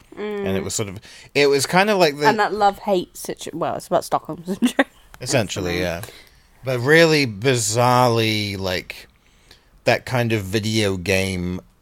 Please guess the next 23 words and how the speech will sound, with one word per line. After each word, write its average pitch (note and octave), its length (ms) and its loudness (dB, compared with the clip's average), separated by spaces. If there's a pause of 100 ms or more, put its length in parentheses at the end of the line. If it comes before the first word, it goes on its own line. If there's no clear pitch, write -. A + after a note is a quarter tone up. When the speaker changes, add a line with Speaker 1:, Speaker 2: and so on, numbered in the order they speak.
(280)
Speaker 2:
quality F#2+ 800 -2
of, F2+ 520 -6 (140)
like, E2+ 320 -6 (760)
hyperreal G2+ 920 -2 (120)
Speaker 1:
Like G3 160 0
Speaker 2:
human G#3 200 2
Speaker 1:
video G#3 180 4
Speaker 2:
animation. G3 340 4
Speaker 1:
game G#3+ 60 -2
trailers. F3 680 2 (460)
Like, - 100 0
Speaker 2:
Yeah, F#2 280 6 (100)
yeah, G#2 140 -2
yeah. F#2+ 160 -2
Speaker 1:
where G3 80 -2
you F#3 100 -4
can G#3 120 -4
see - 180 -2
the F#3 120 2
glisten F#3 500 0
in F3+ 140 0
their E3+ 200 2
eyes. D3+ 580 0